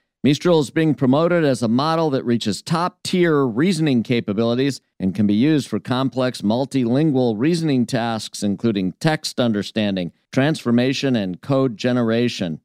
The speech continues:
So the needle keeps moving, guys. By many estimations,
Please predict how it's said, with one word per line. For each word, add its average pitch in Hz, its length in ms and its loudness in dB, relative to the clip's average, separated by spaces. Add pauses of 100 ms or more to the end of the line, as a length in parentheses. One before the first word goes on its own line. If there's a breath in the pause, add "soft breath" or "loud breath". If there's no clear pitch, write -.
(420)
So 180 160 4
the 156 100 4
needle 208 320 2
keeps 202 400 -2
moving, 180 540 2
guys. 151 360 0
By 120 220 0
many 147 300 0
estimations, 127 880 0